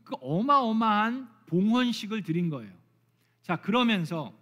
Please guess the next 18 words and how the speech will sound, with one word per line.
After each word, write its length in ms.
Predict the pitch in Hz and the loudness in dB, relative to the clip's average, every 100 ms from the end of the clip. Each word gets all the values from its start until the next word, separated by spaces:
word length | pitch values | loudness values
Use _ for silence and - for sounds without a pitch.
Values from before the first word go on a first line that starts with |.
| _ _ _ | _ _ _
이스라엘 520 | 180 196 - 247 247 | -8 -6 -4 0 0
백성들에게 500 | 196 180 214 196 190 | 0 -2 -4 -4 -4
이제 100 | 185 | -4
봉헌식이 460 | 175 165 185 180 202 | -4 -4 -4 -6 -6
마치고 340 | 151 135 160 | -6 -6 -8
집으로 340 | 170 - 165 175 | -8 -6 -6 -4
돌려보내는데 1040 | 151 165 180 147 147 139 196 143 - _ | -4 -4 -4 -6 -8 -8 -6 -8 -10 _
그때 380 | - 185 - 240 | -8 -6 -2 -2
백성들의 580 | - - - 220 202 196 | -2 -6 -6 -4 -2 -2
마음을 440 | 143 147 165 190 | -2 -2 -2 -2
표-, 180 | 220 226 185 - | -4 -6 -10 -8
묘사합니다. 760 | 143 185 208 175 143 120 107 _ - | -2 -2 -2 -4 -6 -10 -16 _ -14
어떻게 360 | 151 - 202 | -12 -6 -4
묘사하냐면 520 | 151 156 165 156 147 156 | -4 -4 -6 -8 -10 -10
팔 160 | 226 | -12
장 180 | 220 208 | -8 -6
구 80 | 165 | -4
절에 320 | 147 170 147 | -6 -6 -6